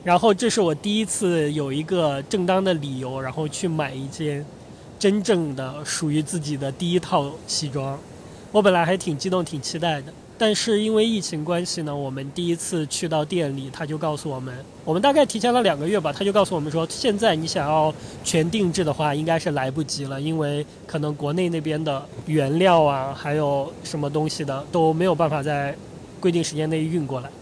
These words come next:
所以我们现在能够赶得及我们婚礼日期的，只能是成衣，然后再做一定的修改。那当时我们也没有什么经验，而且听他这么说了，那个店员很热情，然后我们就这么同意了，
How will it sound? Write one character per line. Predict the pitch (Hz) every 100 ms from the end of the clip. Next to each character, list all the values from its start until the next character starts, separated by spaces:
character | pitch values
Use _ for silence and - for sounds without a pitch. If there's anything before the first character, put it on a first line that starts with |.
| - - -
所 | - 208
以 |
我 | 233 165
们 | 160
现 | 196
在 | 180 185 160 151 - -
能 | 160 175
够 | 214
赶 | 170 156 143
得 | 160
及 | - 151
我 | 165
们 | 143 147
婚 | 196 185
礼 | 160
日 | 160 160
期 | - 170
的， | 160 139 - 147
只 | 180
能 | 160 190
是 | - 190
成 | 151 - 147 143
衣， | 170 170 180 214 -
然 | 143 139
后 | - 147
再 | 143 175 147
做 | 160
一 | 151
定 | 147 160 143
的 |
修 | 139 - 160
改。 | 147 139 - - -
那 | 240 233 208
当 | 233 240
时 | -
我 | 196
们 | 170
也 | 175
没 | 165
有 | 175
什 | 151 160
么 |
经 | 156 175 180
验， | 170
而 | 147
且 | 160
听 | 143 180
他 | 170
这 | 175 175
么 | 139
说 | - 147
了， | 147
那 | 151
个 | 151
店 | 170 147
员 | 156
很 | 143
热 | 131 151
情， | 131 - 156 175
然 | 143
后 | 156
我 | 139 135
们 | 135
就 | 123 135 135 135
这 | -
么 | 143 135 131
同 | - 151 135
意 | 185
了， | 160